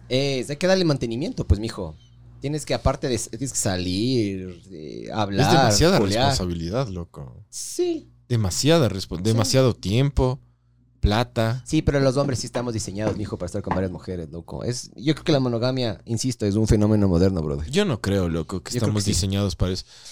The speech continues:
Speaker 2: Yo creo que la pereza es
Speaker 1: Los
Speaker 2: más fuerte.
Speaker 1: primeros, los prim-, también. Y la plata. Ya.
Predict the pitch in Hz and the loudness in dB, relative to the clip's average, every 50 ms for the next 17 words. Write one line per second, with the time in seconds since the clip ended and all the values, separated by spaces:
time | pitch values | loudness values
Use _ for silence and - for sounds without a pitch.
0 | - - - _ _ - 202 196 226 - - 180 147 127 - 123 120 139 139 - | -20 -20 -20 _ _ -2 0 0 2 4 4 4 4 6 4 4 4 4 4 4
1 | 123 110 104 113 113 113 - - 113 - 196 185 175 160 143 123 135 135 - 151 | 2 2 2 4 4 4 4 4 6 6 6 6 6 4 4 0 -2 -4 -4 -4
2 | 147 110 - 143 139 139 127 104 82 - - _ _ _ - 143 135 123 - 151 | -4 0 0 2 2 4 2 0 0 -4 -12 _ _ _ 4 4 6 6 6 4
3 | 156 - - 85 78 - - _ _ _ _ _ _ _ _ _ _ _ _ _ | 2 2 0 -4 -8 -8 -12 _ _ _ _ _ _ _ _ _ _ _ _ _
4 | - 117 120 110 | 0 0 2 2